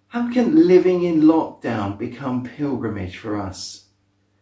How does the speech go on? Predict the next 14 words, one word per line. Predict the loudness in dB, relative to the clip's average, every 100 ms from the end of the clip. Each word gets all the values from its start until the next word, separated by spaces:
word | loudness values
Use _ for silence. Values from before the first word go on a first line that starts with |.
| _ _ _ _ _
Well, | -2 0 0 -4 -12 _ _ _ _
first | -4 -2 -2
of | -2
all, | -2 -4
pilgrims | -2 2 2 2 2 0 -4 -10
are | -8 -8 -4
going | -2 -2 0 -2
somewhere, | -2 -4 -4 -4 -6 -8 -12
aren't | -10 -8 -4
we? | 0 0 -2 -10 _ _ _ _ _ _ _ _ _ _ _ _ -20 -20 _ _ -6
This | -6 -4
is | 0
a | 0
route. | 2 0 2 2 -2 -10 -12